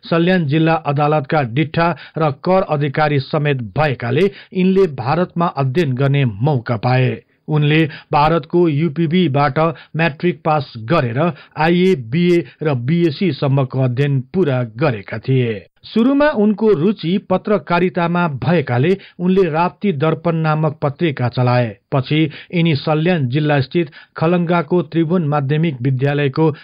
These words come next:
प्रधानाध्यापक भए। तर पछि उनले प्रधानाध्यापकको पद त्याग्दै विक्रम सम्वत दुई हजार सत्र सालताका राजनीतिमा सक्रिय भएर लागे। पञ्चायती राजनीतिमा प्रवेश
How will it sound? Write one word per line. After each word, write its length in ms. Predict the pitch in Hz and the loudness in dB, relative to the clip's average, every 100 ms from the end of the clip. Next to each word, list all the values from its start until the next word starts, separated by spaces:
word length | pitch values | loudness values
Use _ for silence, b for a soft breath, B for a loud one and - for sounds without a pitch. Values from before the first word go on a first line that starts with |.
| B - | B -4
प्रधानाध्यापक 840 | 147 156 165 139 123 135 120 104 | 0 0 0 0 0 0 -2 -6
भए। 280 | 113 127 127 110 _ _ 156 | -2 0 0 -4 _ _ 0
तर 200 | 156 156 | 2 2
पछि 380 | 160 151 170 175 B B 190 | -2 0 0 0 B B 0
उनले 280 | 190 185 180 | 2 4 2
प्रधानाध्यापकको 1040 | - 175 170 185 185 151 139 165 156 170 | 0 -2 0 2 2 0 0 -2 0 -2
पद 300 | 156 156 147 _ | 0 -2 -2 _
त्याग्दै 440 | 170 156 131 143 175 B B | 0 0 0 0 -2 B B
विक्रम 320 | 165 175 190 185 | -6 0 0 0
सम्वत 380 | 180 165 170 | -2 -2 -2
दुई 220 | 135 147 170 | 0 0 2
हजार 220 | 180 151 | 0 -2
सत्र 540 | - 185 185 - 196 | -2 -4 -4 -4 -2
सालताका 640 | 139 160 143 151 147 160 160 147 B 127 | 0 -2 0 0 0 0 -2 -2 B 0
राजनीतिमा 840 | 147 156 123 127 165 143 139 135 | 2 2 0 -2 0 0 2 2
सक्रिय 640 | - 147 135 - 175 147 | 0 -4 -4 -2 0 0
भएर 460 | 120 - 135 107 113 | -2 -2 -2 -2 -4
लागे। 340 | 113 120 131 113 - 185 | -4 0 0 -2 -4 0
पञ्चायती 580 | 202 190 240 247 294 | 0 2 0 0 0
राजनीतिमा 760 | 226 175 185 175 196 208 175 147 | 2 2 2 0 0 0 0 0
प्रवेश 420 | 180 170 165 170 | 0 -2 0 -2